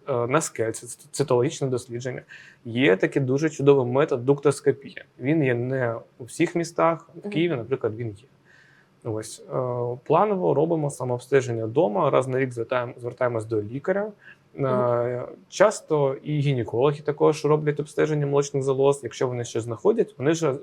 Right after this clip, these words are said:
Speaker 1: е, направляють до лікаря-мамолога.
Speaker 2: Так, зрозуміло. Значить, не пропускаємо обстеження раз на рік, з вісімнадцяти років бажано У З Д молочних залоз зробити.
Speaker 1: Е, я б рекомендував так.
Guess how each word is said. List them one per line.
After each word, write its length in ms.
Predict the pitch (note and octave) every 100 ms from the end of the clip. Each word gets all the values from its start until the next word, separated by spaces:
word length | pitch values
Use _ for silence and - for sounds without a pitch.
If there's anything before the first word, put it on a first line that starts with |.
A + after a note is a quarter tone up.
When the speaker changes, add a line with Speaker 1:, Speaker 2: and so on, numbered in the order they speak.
| -
Speaker 1:
е, 280 | C3+ A#2 A2+ A2+ _
направляють 680 | C3 A#2+ B2 A2+ B2+ F#3 C#3+
до 220 | B2 D#3 -
лікаря-мамолога. 720 | B2+ C3 C3 B2+ A2+ A#2+ C#3+ - _ -
Speaker 2:
Так, 320 | G3+ E3 -
зрозуміло. 640 | F3 G3+ A#3+ B3+ G#3 D#3+ - - - -
Значить, 340 | A#3 A#3 -
не 100 | A#3+
пропускаємо 880 | C4+ A3+ G#3 - G#3 G3 F#3 E3+ -
обстеження 840 | - F3+ - A#3+ C#4+ C#4+ A3+ G3 F3
раз 300 | - G#3+ A3+ -
на 120 | F#3
рік, 300 | G3 C4 C4
з 100 | F#3
вісімнадцяти 680 | G3 G3+ G#3 G#3+ G#3+ - F#3
років 380 | G#3+ C#4+ - F3
бажано 800 | E3+ G3 A3+ F#3 E3+ D#3 B2+ - - -
У 60 |
З 60 | F#3+
Д 100 | F#3+
молочних 420 | A3 F3+ F#3+ F3 E3+
залоз 460 | G#3 E4 C4 - - _ -
зробити. 520 | D3 A3 F3 C3+ - - _ _ _ _ _ _ _ -
Speaker 1:
Е, 380 | C#3 C3 C3 -
я 140 | F#3+
б 60 | G#3
рекомендував 580 | - C#3 C3+ C3 A2+ -
так. 280 | A2+ -